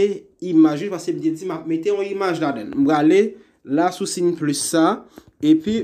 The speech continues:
m pral ale la, m pral ale la, m pral ale nan galeri. Nan galeri, m pral chwazi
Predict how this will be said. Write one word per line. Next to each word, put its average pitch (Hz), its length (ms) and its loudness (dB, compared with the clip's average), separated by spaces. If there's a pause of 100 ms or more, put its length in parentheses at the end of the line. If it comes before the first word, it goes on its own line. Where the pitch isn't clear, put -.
m 147 140 0
pral 151 260 2
ale 151 240 4
la, 165 260 6 (720)
m 139 160 -4
pral 147 220 -2
ale 151 140 2
la, 180 120 4
m 175 80 2
pral 160 220 4
ale 180 260 6
nan 185 260 -2 (220)
galeri. 170 1040 2 (640)
Nan 147 200 -6
galeri, 156 580 2 (100)
m 139 80 2
pral 143 240 0
chwazi 147 600 -2